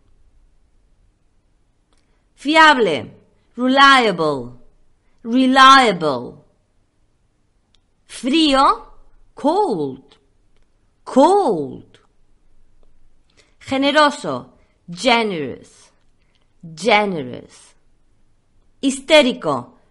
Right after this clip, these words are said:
Hysterical. Hysterical. Holgazán.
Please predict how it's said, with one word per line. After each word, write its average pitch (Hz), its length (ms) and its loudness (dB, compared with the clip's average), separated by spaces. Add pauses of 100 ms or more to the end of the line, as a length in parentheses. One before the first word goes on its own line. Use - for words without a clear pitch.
Hysterical. 233 1300 -2 (920)
Hysterical. 214 1200 -4 (1900)
Holgazán. 247 840 0